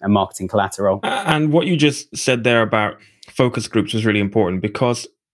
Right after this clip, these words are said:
Speaker 2: when you understand what your customer wants or who, who your customer is, you can understand whether you need some of this stuff. For instance,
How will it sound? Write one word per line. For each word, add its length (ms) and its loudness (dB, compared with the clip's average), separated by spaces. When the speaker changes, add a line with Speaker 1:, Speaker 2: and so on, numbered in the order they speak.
Speaker 2:
when 200 4
you 100 6
understand 500 0
what 200 2
your 120 0
customer 560 0
wants 520 0
or 280 2
who, 340 2
who 80 4
your 180 4
customer 520 -2
is, 540 -2
you 100 4
can 100 6
understand 420 2
whether 160 4
you 100 4
need 180 2
some 160 -2
of 80 -4
this 140 -4
stuff. 260 -4
For 140 0
instance, 400 -4